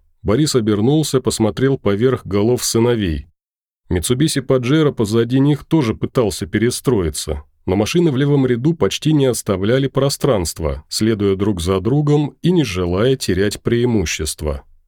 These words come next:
«Правда?» Борис посмотрел в правое окно. Ирина заметила, что привычная веселость мужа куда-то пропала. Ничего особенного, но она привыкла к предсказуемости мужа,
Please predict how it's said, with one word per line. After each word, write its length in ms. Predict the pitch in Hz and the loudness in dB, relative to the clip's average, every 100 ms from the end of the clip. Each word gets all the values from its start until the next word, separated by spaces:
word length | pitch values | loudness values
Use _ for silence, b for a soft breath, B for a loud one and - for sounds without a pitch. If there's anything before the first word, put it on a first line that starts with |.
| _ _ - | _ _ -2
«Правда?» 640 | 107 151 196 190 104 73 _ _ _ _ _ _ | 0 2 2 0 0 -4 _ _ _ _ _ _
Борис 320 | 87 95 139 - | 0 2 0 0
посмотрел 600 | 120 - 104 98 127 131 | -2 2 0 2 0 0
в 100 | - | -2
правое 420 | 98 113 110 113 | 0 2 2 0
окно. 600 | - 117 - 98 73 65 - - - - | -2 -4 0 0 0 -6 -16 -20 -20 -2
Ирина 320 | 107 147 156 | 2 2 2
заметила, 600 | 123 113 113 139 151 147 | 2 2 2 0 0 -2
что 200 | - 117 | -2 -4
привычная 640 | 113 107 107 139 - 123 | 0 0 0 -2 0 0
веселость 600 | 104 110 - 127 120 - | 0 -2 0 0 0 -2
мужа 340 | 107 139 147 117 | 0 0 0 -2
куда-то 360 | - 98 127 | 0 -2 -2
пропала. 680 | 127 135 - 107 82 69 67 - _ _ _ | 0 -2 0 -2 -2 -6 -10 -18 _ _ _
Ничего 380 | 87 80 113 156 | -6 -2 0 0
особенного, 640 | 151 - 151 98 87 78 76 | -2 0 -2 0 -2 -2 -2
но 200 | 82 98 | 0 0
она 200 | 117 143 | 0 0
привыкла 580 | 147 151 127 143 139 139 | 0 0 0 -2 -2 -4
к 140 | - | -2
предсказуемости 1080 | 131 131 - 147 147 160 135 90 78 - 101 | -2 -2 0 0 2 2 0 0 -4 -2 0
мужа, 580 | 110 120 82 73 71 | 2 2 0 -6 -8